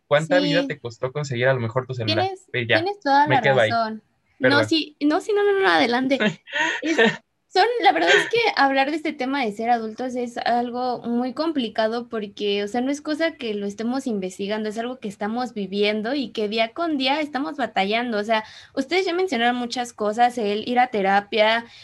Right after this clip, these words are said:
Speaker 2: el empezar a preocuparse no solamente por nosotros, sino por un bienestar social, un bienestar sustentable del medio ambiente. O sea,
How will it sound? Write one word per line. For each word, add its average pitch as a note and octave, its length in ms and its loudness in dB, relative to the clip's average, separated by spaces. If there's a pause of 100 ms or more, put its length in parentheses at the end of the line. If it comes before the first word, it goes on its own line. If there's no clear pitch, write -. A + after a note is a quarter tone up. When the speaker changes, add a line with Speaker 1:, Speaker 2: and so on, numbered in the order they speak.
Speaker 2:
el A#3 160 0
empezar A#3 380 2
a E4 80 0
preocuparse A3+ 540 2
no C4 100 -2
solamente B3+ 500 0
por A#3+ 200 -4
nosotros, G#3 480 -4
sino G#3 260 -4
por A3+ 160 -4
un A3 140 -4
bienestar G#3 480 -2
social, G#3 340 -4
un A3 80 -4
bienestar G#3 400 -2
sustentable G3 600 -4
del G3+ 100 -2
medio G#3+ 160 -4
ambiente. A3+ 240 -6
O - 20 -20
sea, - 140 -4